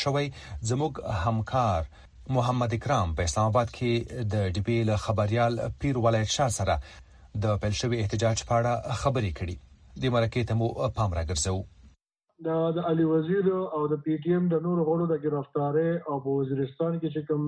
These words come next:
Speaker 2: څلور تنان په وروستو کې وژل شوي، د هغوی په ضد نن د منظور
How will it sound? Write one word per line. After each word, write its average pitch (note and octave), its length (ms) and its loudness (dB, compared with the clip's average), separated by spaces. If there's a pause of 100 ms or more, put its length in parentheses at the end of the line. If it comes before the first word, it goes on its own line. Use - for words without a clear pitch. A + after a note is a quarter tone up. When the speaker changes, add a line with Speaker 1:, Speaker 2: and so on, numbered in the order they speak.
(120)
Speaker 2:
څلور C#3+ 340 2
تنان D3+ 320 0
په D3 80 0
وروستو C#3 320 -2
کې D3 180 -2
وژل C3+ 240 0 (140)
شوي، E3+ 240 0
د D3+ 100 0
هغوی C#3 220 0
په C#3 140 0
ضد D3 200 2
نن D3+ 140 0 (560)
د C3 140 -2
منظور C3+ 280 0